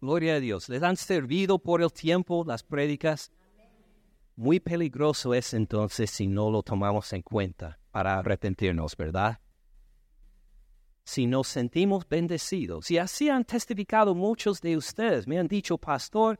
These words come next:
aquí por la enseñanza de la palabra en la escuela dominical, en otras partes, encontré,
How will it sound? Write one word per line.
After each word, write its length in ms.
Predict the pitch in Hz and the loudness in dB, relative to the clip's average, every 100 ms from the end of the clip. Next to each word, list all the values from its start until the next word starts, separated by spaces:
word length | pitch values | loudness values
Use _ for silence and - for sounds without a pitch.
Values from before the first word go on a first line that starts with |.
| _ _ | _ _
aquí 340 | 147 127 233 240 | -2 -2 -2 -2
por 180 | 208 170 | 2 2
la 80 | |
enseñanza 720 | 160 165 151 143 196 233 - 208 | 0 -4 -4 0 2 2 0 2
de 140 | 220 | 4
la 100 | 208 | 4
palabra 540 | - 190 208 214 208 | 2 4 6 6 2
en 60 | 202 | 0
la 100 | 165 | 0
escuela 340 | - - 208 | -2 0 2
dominical, 500 | 202 202 196 - 190 | 4 2 0 2 4
en 80 | 190 | 4
otras 360 | 180 - 190 - | 2 0 -2 -2
partes, 420 | 175 185 190 - _ _ _ | 2 2 2 -6 _ _ _
encontré, 720 | 233 285 - 254 - - 214 | 4 4 6 2 2 -6 -8